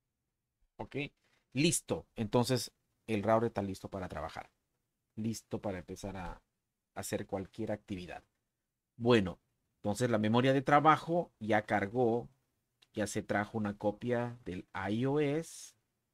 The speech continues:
y se trajo una copia del Startup Config, ¿no? Listo para trabajar.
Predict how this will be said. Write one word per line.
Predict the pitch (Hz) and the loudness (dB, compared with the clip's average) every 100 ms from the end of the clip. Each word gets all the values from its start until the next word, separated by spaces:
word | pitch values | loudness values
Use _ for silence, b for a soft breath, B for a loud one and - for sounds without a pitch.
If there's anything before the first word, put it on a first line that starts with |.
| _ _ | _ _
y | 107 | -12
se | 104 | -8
trajo | 98 95 98 | -4 -4 -4
una | 110 98 | -6 -6
copia | - 101 117 107 | -6 -4 -4 -4
del | 92 85 | -6 -8
Startup | 87 - - 107 107 110 _ - | -12 -14 -8 -4 -4 -6 _ -12
Config, | 90 87 - 151 104 _ _ _ _ _ _ _ _ | -10 -12 -4 -4 -4 _ _ _ _ _ _ _ _
¿no? | - - - - _ _ _ _ | -8 -6 -6 -8 _ _ _ _
Listo | 98 98 - 101 | -10 -10 -8 -8
para | 85 82 | -8 -8
trabajar. | 71 - - | -10 -14 -18